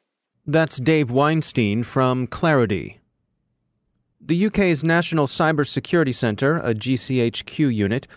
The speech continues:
has released its twenty nineteen annual report.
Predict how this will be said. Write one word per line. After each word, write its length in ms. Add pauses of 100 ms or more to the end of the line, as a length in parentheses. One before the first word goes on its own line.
(220)
has 200
released 340
its 140
twenty 280
nineteen 480
annual 420
report. 560